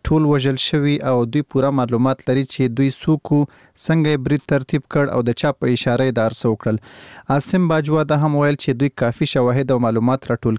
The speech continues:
کړي چې په تناظر کې دوی پلټنې کوي، خو په دې اړه یې رسنیو ته نور معلومات ورنه کړل۔ د پاکستان سرکاري رسنیو د پنجشنبې په ورځ ویل، پولیسو د چارسدې په ځینو کلو کې د چاپو پر مهال له شلو زیات کسان گرفتاره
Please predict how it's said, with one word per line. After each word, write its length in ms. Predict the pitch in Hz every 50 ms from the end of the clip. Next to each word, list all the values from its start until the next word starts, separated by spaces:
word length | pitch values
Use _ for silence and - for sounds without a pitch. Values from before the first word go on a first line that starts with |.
| - -
کړي 200 | 143 135 139 143
چې 180 | 139 - - 160 143 -
په 80 | 147
تناظر 480 | 127 - 147 123 113 110 110 117 131 143
کې 260 | - - - 135 123
دوی 140 | 113 127 131
پلټنې 500 | 131 - 117 107 107 - - 143 151 160
کوي، 320 | - - 170 160 160 156 - - - - - _
خو 220 | _ - 160 147
په 240 | - - 135 127 123
دې 160 | 117 127 147 143
اړه 100 | 139 135
یې 140 | 139 135 123
رسنیو 420 | 117 - - 131 113 120 123 127
ته 180 | 127 - - 131
نور 160 | 127 120 117
معلومات 440 | 110 110 107 104 107 104 117 117 110 - -
ورنه 220 | 123 120 120 120 113
کړل۔ 300 | - - 107 104 98 - _ _ _ _ _ _ -
د 140 | 151 156 156 -
پاکستان 400 | 170 170 - - - 196 196 190
سرکاري 480 | 180 - 175 156 - - 165 175 175
رسنیو 500 | 170 175 160 - - 160 160 165 160 160
د 100 | 147 147
پنجشنبې 540 | 131 - 151 151 151 139 - - 139 139 139
په 140 | - - 139
ورځ 200 | 139 135 131 127 139
ویل، 200 | 135 139 135 135
پولیسو 600 | - - - 127 135 147 143 - - 151 143 139
د 100 | 123 123
چارسدې 520 | 113 - - 117 110 - - 120 117 135
په 140 | 139 - 131
ځینو 260 | 120 110 123 120 120
کلو 240 | 110 - - 143 147
کې 240 | 135 - - 147 143
د 80 | 131 120
چاپو 420 | - - 127 110 104 - 151 139
پر 180 | - - 123 120
مهال 320 | 120 117 117 127 131 135
له 120 | 131 120
شلو 300 | 117 - - 156 131 131
زیات 280 | 120 113 131 131 - -
کسان 380 | - 123 - - 143 135 131 117
گرفتاره 460 | 120 110 113 - - - 120 110 107